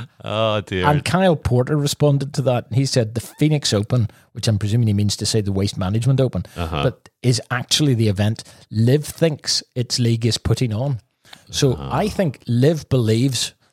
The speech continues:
Speaker 2: that their events look like the Waste Management, <laughs> that they're racked out, it's party time,
Speaker 1: Oh,
Speaker 2: it's everybody's
Speaker 1: dear,
Speaker 2: having a good
Speaker 1: dear.
Speaker 2: time, and
Speaker 1: No,
Speaker 2: all the
Speaker 1: no.
Speaker 2: rest. I am gonna go back to this for a little bit,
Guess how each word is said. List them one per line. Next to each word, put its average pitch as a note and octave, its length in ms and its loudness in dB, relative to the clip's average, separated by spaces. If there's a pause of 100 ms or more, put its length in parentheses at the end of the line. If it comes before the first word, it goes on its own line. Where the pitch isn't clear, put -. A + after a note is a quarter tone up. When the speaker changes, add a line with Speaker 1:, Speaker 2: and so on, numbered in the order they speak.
(100)
Speaker 2:
that A#2 160 -6
their A2+ 160 2
events A2+ 340 0
look A#2+ 240 2
like A2 200 0
the C3 80 0
Waste B2 280 0
Management, C3+ 600 -2
<laughs> - 20 -20
that D#3+ 560 0 (200)
they're C3+ 120 2 (260)
racked C#3+ 320 0
out, B2 180 2
it's - 140 -2
party B2+ 340 2
time, C3 300 4
Speaker 1:
Oh, C3 160 4
Speaker 2:
it's A#2+ 120 0
everybody's C#3 480 2
Speaker 1:
dear, C3 40 4
Speaker 2:
having C3 140 2
a C3 40 2
good B2 200 2
Speaker 1:
dear. B2 120 -2
Speaker 2:
time, A#2+ 200 2
and A#2 80 2
Speaker 1:
No, D#2+ 140 0
Speaker 2:
all - 260 -12
the C#3+ 60 0
Speaker 1:
no. C3+ 60 2
Speaker 2:
rest. C3+ 160 -2 (440)
I F#3 60 2
am D4 200 2
gonna C4+ 200 -4
go E3+ 100 0
back A2 240 -4
to C3 100 -6
this A#2+ 160 0
for - 260 -6
a A2+ 80 -2
little G2+ 220 -2
bit, - 180 0